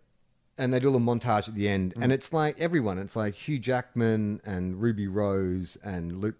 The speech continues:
Speaker 1: Bracey and Margot Robbie. They're all, uh, Russell Crowe. They all do cameos 'cause apparently, maybe
Speaker 2: Is
Speaker 1: this
Speaker 2: there
Speaker 1: is
Speaker 2: any chance that Russell Crowe ever thought that he could play Mick Dundee?
Speaker 1: Oh, is there anything Russell Crowe thinks he can't play?
Speaker 2: I mean,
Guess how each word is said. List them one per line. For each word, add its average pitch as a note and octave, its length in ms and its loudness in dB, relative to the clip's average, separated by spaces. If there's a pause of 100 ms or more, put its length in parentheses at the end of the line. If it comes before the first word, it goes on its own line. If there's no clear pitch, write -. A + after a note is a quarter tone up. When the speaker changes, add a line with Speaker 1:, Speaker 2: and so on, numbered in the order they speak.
(100)
Speaker 1:
Bracey F#2+ 720 -6
and F2 140 -10
Margot G#2+ 340 0
Robbie. F#2+ 480 -4
They're A2 260 -2
all, C3+ 240 -2
uh, A#2 80 -12
Russell A#2+ 280 -6
Crowe. A2+ 340 0
They C#3 120 4
all G3 120 6
do D#3+ 220 2
cameos C#3+ 480 0
'cause B2+ 180 -4
apparently, C#3 640 -2
maybe G2+ 300 -4
Speaker 2:
Is E2+ 100 -6
Speaker 1:
this C3 260 2
Speaker 2:
there D3 120 2
Speaker 1:
is D#3 40 4
Speaker 2:
any D3+ 140 2
chance A2 380 -2
that G2+ 100 -6
Russell G2 320 -4
Crowe F#2 320 -6
ever F#2+ 160 -8
thought F#2+ 280 -10
that G2 100 -10
he F#2+ 100 -6
could F#2 160 -12
play F#2+ 160 -10
Mick F#2 200 -12
Dundee? F#2+ 340 -14
Speaker 1:
Oh, A2+ 180 -8 (320)
is D3+ 160 -8
there D#3+ 100 4
anything D#3+ 200 0
Russell A2 240 -2
Crowe G#2 180 0
thinks F#2+ 200 -6
he F#2 60 -12
can't F#2+ 280 -8
play? - 220 -18 (140)
Speaker 2:
I A2+ 140 0
mean, A#2 400 0